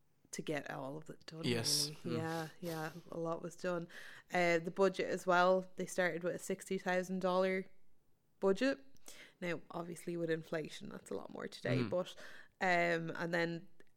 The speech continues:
Speaker 1: uh, in post, they had to add on an extra eighty thousand. So all in all, it was made for hundred and forty thousand dollars, which was still
Speaker 2: Which is pretty good, I
Speaker 1: pretty
Speaker 2: think.
Speaker 1: good bonus
Speaker 2: Yeah.
Speaker 1: at, or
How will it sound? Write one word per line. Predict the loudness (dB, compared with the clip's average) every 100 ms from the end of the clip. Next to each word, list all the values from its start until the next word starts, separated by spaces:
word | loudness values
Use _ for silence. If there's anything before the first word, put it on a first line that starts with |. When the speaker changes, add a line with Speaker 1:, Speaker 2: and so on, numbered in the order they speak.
| -4
Speaker 1:
uh, | -4
in | -2 -4
post, | -2 0 0 0
they | -4
had | -2 -4 -4
to | -6
add | -2 -2
on | -2 -4
an | -4
extra | -6 -8 -6 -4
eighty | -2 -4 -6
thousand. | -4 -4 -4 -8 -10 -12 -18 -20 -18
So | -2 0
all | 6 8 8
in | 6
all, | 4 2 0 -8 -16 -14
it | -2 -2 -2 -12
was | -10 -2
made | 2 2 -2
for | -6 -6 -6 -12 -20 -16 -8
hundred | -8 -8
and | -8
forty | -6 -4 -4
thousand | -4 -2 -2 -6 -8 -10 -10
dollars, | -4 0 2 2 0
which | -6 -2
was | -2
still | 2 4 4
Speaker 2:
Which | 0 -4
is | -4
pretty | 0 2
good, | 4 2
I | 2
Speaker 1:
pretty | 4 4
Speaker 2:
think. | 4
Speaker 1:
good | 2
bonus | 4 4 4 0
Speaker 2:
Yeah. |
Speaker 1:
at, | -6 0
or | 0 0